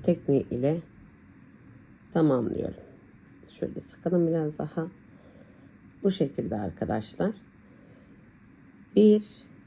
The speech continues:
iki, üç ve dört. Dört zincir çektim. Buraya batmıştık tepesine. Bir boş bırakıyorum. Diğerinin arasından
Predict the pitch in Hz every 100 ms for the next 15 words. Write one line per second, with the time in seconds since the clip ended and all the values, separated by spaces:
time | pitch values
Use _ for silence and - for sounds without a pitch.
0 | - 185 190 - 190 180 185 180 - -
1 | - 202 208 202 - - - 190 170 139
2 | 120 - - - - - - - - -
3 | - - 180 190 214 - 214 214 214 214
4 | 214 196 - 202 202 185 - - - -
5 | - 165 170 190 185 190 185 - 185 190
6 | 190 185 - 185 185 185 - - - -
7 | - - - - - - - - - -
8 | - - 180 220 208 226 - 214 214 -
9 | 214 226 240 - - - - - - -
10 | - - - - - - - - - -
11 | - - - 214 202 160 151 175 - -
12 | 175 175 156 - 139 139 160